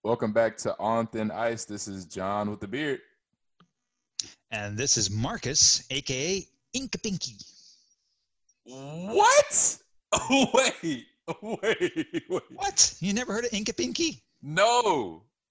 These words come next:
Speaker 2: Oh, goodness. Do I have to explain this?
Speaker 1: Well, you do, but we have to introduce a special guest because we have
Speaker 2: Special.
Speaker 1: a third
Speaker 2: Oh,
Speaker 1: person
Speaker 2: he's
Speaker 1: with
Speaker 2: special,
Speaker 1: us today.
Speaker 2: right.
Speaker 1: And actually a fourth person because we still have Emmett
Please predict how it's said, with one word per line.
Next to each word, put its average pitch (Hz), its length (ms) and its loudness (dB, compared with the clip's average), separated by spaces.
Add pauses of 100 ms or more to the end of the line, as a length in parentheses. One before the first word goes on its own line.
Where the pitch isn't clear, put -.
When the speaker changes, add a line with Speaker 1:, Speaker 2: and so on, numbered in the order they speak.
(320)
Speaker 2:
Oh, 123 300 -6
goodness. 98 420 -6
Do 117 120 -6
I 180 40 -6
have 208 120 -8
to 151 60 -4
explain 120 380 0
this? - 380 -2 (120)
Speaker 1:
Well, 151 400 6 (440)
you 143 160 -10
do, 202 480 0 (340)
but 117 120 -2
we 143 120 -4
have 156 220 0
to 131 120 -8
introduce 127 760 -14 (680)
a 107 40 -10
special 117 380 -8
guest 104 440 -10
because 101 300 -10
we 104 120 -12
have 104 220 -4
Speaker 2:
Special. 107 240 -8
Speaker 1:
a 107 40 -2
third 104 340 -4
Speaker 2:
Oh, - 40 -14
Speaker 1:
person 104 220 -8
Speaker 2:
he's - 100 -4
Speaker 1:
with 101 80 -8
Speaker 2:
special, 123 300 -8
Speaker 1:
us 98 60 -8
today. 101 100 -10
Speaker 2:
right. 87 200 -18 (500)
Speaker 1:
And 127 180 -2
actually 170 340 0
a 117 140 -8
fourth 151 400 -2
person 110 320 -8
because 107 280 -10
we 110 60 -14
still 120 200 -10
have 113 220 -4
Emmett 107 300 -8